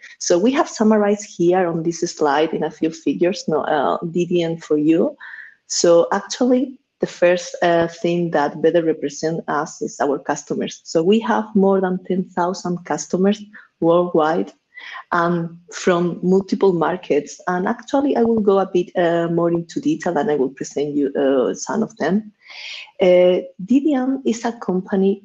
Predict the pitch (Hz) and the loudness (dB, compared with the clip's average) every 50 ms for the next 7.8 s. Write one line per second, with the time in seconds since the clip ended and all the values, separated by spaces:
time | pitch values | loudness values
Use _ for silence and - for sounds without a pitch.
0 | - 190 196 196 196 196 202 - - - 196 185 185 185 185 185 180 190 175 170 | -8 -2 2 4 6 6 4 2 0 0 2 2 4 4 2 2 2 0 0 -2
1 | 175 - - - - 190 185 185 185 175 165 165 165 175 208 214 170 127 135 143 | -4 -4 -8 -6 -4 0 0 2 2 0 0 -2 -2 2 2 4 4 4 2 -2
2 | - - - - _ _ - - - - - - - - - 240 269 - - - | -4 -8 -14 -18 _ _ -20 -20 -10 -6 -6 -6 -4 -2 0 0 0 0 -2 -4
3 | - 160 160 160 165 165 - - - 220 214 240 254 240 214 185 165 170 175 175 | -2 0 0 0 0 0 -4 -4 0 0 2 2 2 2 2 2 2 0 -2 -6
4 | 180 170 160 165 - - - 226 240 233 - - 226 220 - - - 196 196 196 | -4 -6 -6 -6 -6 -4 -2 -2 -2 -2 0 -2 -2 -2 -2 -2 0 0 0 0
5 | - - 208 190 185 170 160 151 151 - - - 143 147 143 135 143 139 147 - | 0 0 0 0 2 0 0 -2 -2 -4 -6 -4 -4 -2 -2 0 -2 -2 -4 -4
6 | - - - 233 247 254 247 254 - - - 180 185 185 185 180 180 180 - - | -4 -2 0 0 0 0 -2 -4 -4 -2 -2 0 2 2 2 2 2 0 0 -2
7 | 175 165 143 143 156 156 160 143 - - - - - - - - | -2 0 0 0 -2 -2 -6 -8 -8 -10 -10 -8 -8 -8 -8 -10